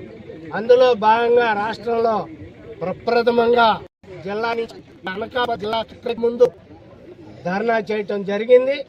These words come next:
ఈ సందర్భంగా మరి రాష్ట్రంలో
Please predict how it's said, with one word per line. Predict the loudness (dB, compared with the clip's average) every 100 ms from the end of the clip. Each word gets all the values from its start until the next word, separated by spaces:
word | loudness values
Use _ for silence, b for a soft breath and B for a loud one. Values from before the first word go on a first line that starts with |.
| -18 -20 -20 -20 -20 -20 -8 -4
ఈ |
సందర్భంగా | 0 0 2 4 6 6 6 4 2 -6 -20 -20 -20 -20 -20 -20 -20 -6 -2
మరి | 2 2
రాష్ట్రంలో | 2 -2 -4 2 6 6